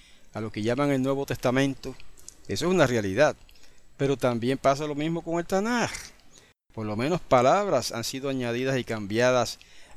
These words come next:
a, a los textos hebreos que tenemos hoy día,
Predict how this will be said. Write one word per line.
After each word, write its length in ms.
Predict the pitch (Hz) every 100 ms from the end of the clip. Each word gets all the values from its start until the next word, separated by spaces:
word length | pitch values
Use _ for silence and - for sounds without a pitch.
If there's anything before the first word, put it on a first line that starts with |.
| -
a, 240 | 107 117 117
a 200 | - 113
los 120 | 107
textos 380 | 135 131 - 143
hebreos 680 | 127 123 139 143 127 - - _
que 200 | - 117
tenemos 360 | - 113 131 135
hoy 180 | 123 113
día, 420 | 160 220 117